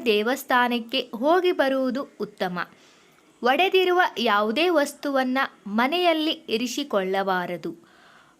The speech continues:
ಮನೆಯಲ್ಲಿ ಯಾವುದೇ ಜಾಗದಲ್ಲಿ ನಳ ಸೋರುತ್ತಿದ್ದರೆ ಅದನ್ನು ಸರಿಪಡಿಸಿಕೊಳ್ಳಿ. ಮನೆಯಲ್ಲಿ ಗಡಿಯಾರ ಕೆಟ್ಟು ನಿಂತಿದ್ದರೆ ಅದನ್ನು ಕೂಡಲೇ ಸರಿಪಡಿಸಿಕೊಳ್ಳುವುದು ಉತ್ತಮ.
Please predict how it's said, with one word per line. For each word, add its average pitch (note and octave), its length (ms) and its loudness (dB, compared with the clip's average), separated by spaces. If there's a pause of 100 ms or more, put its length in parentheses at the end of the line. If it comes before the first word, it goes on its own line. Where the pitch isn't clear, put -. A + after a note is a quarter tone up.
(140)
ಮನೆಯಲ್ಲಿ D#4+ 760 2 (100)
ಯಾವುದೇ G#3+ 640 0
ಜಾಗದಲ್ಲಿ B3 840 0 (100)
ನಳ C#4+ 280 4 (440)
ಸೋರುತ್ತಿದ್ದರೆ D4+ 840 2
ಅದನ್ನು D4+ 800 -4 (200)
ಸರಿಪಡಿಸಿಕೊಳ್ಳಿ. A3 1080 -4 (760)
ಮನೆಯಲ್ಲಿ D4 720 0 (120)
ಗಡಿಯಾರ B3+ 560 2 (320)
ಕೆಟ್ಟು E4+ 360 2
ನಿಂತಿದ್ದರೆ A3+ 840 -2 (100)
ಅದನ್ನು D4 720 -4
ಕೂಡಲೇ F#4 540 4
ಸರಿಪಡಿಸಿಕೊಳ್ಳುವುದು C4 1300 0 (440)
ಉತ್ತಮ. F#3+ 460 -4